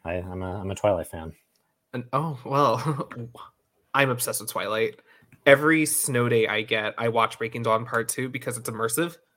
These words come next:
Speaker 1: Mm-hmm.
Speaker 2: <laughs>
Speaker 1: Yeah, that's actually, um, I wr-,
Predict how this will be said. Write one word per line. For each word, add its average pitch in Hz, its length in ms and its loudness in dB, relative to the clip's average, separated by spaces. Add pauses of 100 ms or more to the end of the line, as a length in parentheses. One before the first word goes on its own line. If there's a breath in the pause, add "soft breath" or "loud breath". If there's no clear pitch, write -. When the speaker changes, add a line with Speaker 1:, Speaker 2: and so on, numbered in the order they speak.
(160)
Speaker 1:
Mm-hmm. 104 880 2
Speaker 2:
<laughs> - 80 -20
Speaker 1:
Yeah, 175 140 12
that's 156 200 8
actually, 170 500 2
um, 120 500 -2 (440 soft breath)
I 131 500 6 (100)
wr-, 127 380 -2